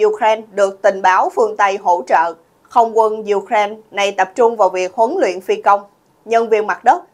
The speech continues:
và cơ sở hạ tầng cho F mười sáu. Theo phát ngôn viên Yuri Inat,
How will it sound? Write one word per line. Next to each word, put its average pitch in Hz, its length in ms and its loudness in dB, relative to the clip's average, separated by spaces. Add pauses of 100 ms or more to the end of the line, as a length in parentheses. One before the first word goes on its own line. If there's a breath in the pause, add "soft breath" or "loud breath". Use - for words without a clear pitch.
(120)
và 214 200 4
cơ 226 180 0
sở 190 160 -2
hạ 202 180 -2
tầng 185 320 -2
cho 196 300 4
F 262 160 0 (100)
mười 190 220 -4
sáu. 196 360 0 (280)
Theo 233 240 4
phát 311 200 0
ngôn 233 200 0
viên 220 340 2 (220)
Yuri 220 300 6
Inat, 208 460 -4